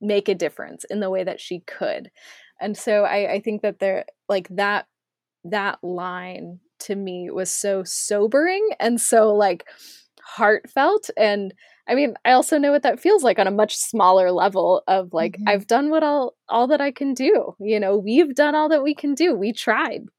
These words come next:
Speaker 1: and that's as good as it gets. So I think that that was a, a rare moment in this film that, that just, it was impactful, whereas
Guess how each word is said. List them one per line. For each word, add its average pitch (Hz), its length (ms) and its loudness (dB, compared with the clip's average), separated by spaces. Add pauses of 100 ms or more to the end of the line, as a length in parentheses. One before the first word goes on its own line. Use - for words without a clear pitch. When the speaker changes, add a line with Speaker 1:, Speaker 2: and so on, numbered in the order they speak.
(100)
Speaker 1:
and 196 280 -6 (180)
that's 214 220 -2
as 247 120 -6
good 269 180 -2
as 262 120 -4
it 254 120 -4
gets. - 240 0
So 208 200 2 (560)
I 208 120 0
think 202 200 -4
that 190 140 -4
that 185 200 -2
was 185 400 -6 (180)
a, 180 360 0 (280)
a 202 140 -2
rare 202 440 2
moment 185 560 -8
in 180 140 -10
this 180 320 -12
film 175 380 -6 (400)
that, 160 360 -4 (880)
that 185 360 -2
just, - 720 -6 (300)
it 214 140 6
was 226 220 6
impactful, 233 760 -4 (100)
whereas 196 640 -2